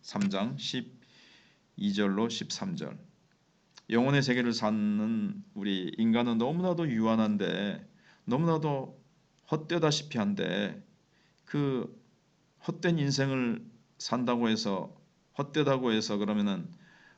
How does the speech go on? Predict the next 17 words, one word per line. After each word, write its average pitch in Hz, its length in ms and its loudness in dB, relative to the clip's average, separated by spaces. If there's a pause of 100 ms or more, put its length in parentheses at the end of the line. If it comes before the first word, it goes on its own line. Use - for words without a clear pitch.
어, - 240 -12
절망하며, 117 840 2 (3000)
어, 85 440 -8 (600)
퇴폐적으로 139 580 0
살 104 180 0
것인가? 98 500 -4 (260)
그렇지 - 280 -4
않다는 104 380 0
거죠. - 240 -6 (600)
일상을 101 440 0
충실히 117 380 0
살며 117 300 0
주어진 120 300 0
것에 117 200 0
만족하라고 123 720 0
말씀하고 92 540 -2
있고, 110 420 -8